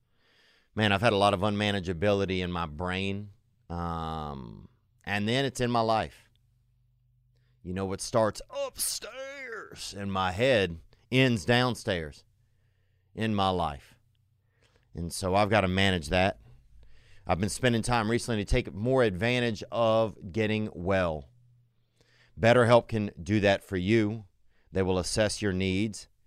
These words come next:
and match you with a licensed professional therapist.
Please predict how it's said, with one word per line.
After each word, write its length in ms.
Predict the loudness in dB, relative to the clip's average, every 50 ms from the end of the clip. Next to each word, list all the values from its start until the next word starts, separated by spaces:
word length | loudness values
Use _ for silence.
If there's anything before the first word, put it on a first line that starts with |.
| _ _ _
and 180 | -8 -6 -6 -2
match 320 | 0 0 -2 -2 -2 -4
you 60 | -4
with 160 | -4 -2 -2 -4
a 40 |
licensed 560 | -2 -2 0 0 0 -2 -2 -4 -4 -4 -4 -2
professional 1000 | -4 -4 -2 0 2 2 2 2 0 -2 -2 -2 0 0 0 -2 -2 -4 -6 -12 -18 -20 -20 -20 -20 -20 -20 -20 -20 -10 -2
therapist. 720 | 0 2 2 2 0 -2 -4 -6 -6 -6 -10 -14 -18